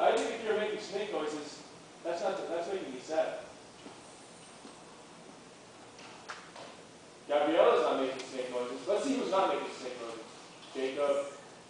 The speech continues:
Philip, Sebastian's doing a great job. Thank you, Sebastian. Now,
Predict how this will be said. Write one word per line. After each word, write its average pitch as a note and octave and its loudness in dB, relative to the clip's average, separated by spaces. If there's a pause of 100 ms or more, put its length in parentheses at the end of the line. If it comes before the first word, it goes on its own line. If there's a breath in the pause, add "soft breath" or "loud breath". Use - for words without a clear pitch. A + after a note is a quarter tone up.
(120)
Philip, D3 4
Sebastian's - 4
doing C3 -4
a B2 -8
great B2+ 0
job. - -4
Thank B2+ -4
you, C3 -8
Sebastian. - -14 (420)
Now, - 0